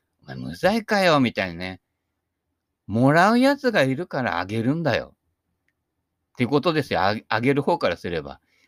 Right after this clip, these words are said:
これ絶対受け取らねえなっていう人にはあげようとしないわけね。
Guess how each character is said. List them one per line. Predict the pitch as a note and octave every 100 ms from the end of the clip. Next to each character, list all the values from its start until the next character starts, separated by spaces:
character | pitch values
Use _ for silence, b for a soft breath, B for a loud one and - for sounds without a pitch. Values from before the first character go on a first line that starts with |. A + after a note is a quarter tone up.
| _ _ _ _
こ | F#3
れ | A2
絶 | A#2+ B2 -
対 | B3+
受 | A#3+ B3+
け | B3
取 | B3+
ら | B3+
ね | B3+
え | B3+
な | B3+
っ | C4
て | -
い | A2
う | F2
人 | - G2+
に | F#2
は | F#2+ -
あ | A2
げ | C3+
よ | E3
う |
と | E3+
し | D3+ C3
な | C#3
い |
わ | C#3+
け | -
ね。 | D#2+